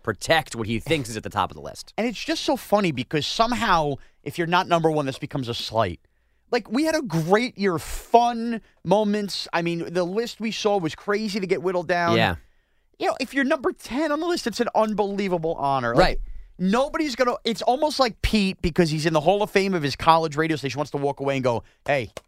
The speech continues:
Speaker 2: twenty twenty-two, number one, twelve D A. Doesn't happen without me."
Speaker 1: Sure. Now, you get nothing from being number one.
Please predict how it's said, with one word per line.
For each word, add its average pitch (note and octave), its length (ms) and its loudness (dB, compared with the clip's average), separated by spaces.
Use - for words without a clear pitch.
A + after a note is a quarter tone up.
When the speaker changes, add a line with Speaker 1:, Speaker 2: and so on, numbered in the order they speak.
Speaker 2:
twenty C#3 240 0
twenty-two, C#3 420 0
number A#2+ 180 0
one, A#2 160 0
twelve A2+ 240 -2
D A2+ 160 0
A. G#2+ 240 -2
Doesn't A2 220 -2
happen A2 240 0
without F#2+ 200 -2
me." G#2 120 -2
Speaker 1:
Sure. G#2 220 2
Now, D#3+ 340 4
you D3+ 160 -2
get F3 160 4
nothing E3+ 300 4
from D3 120 2
being C3+ 220 2
number A2 220 2
one. B1 300 -6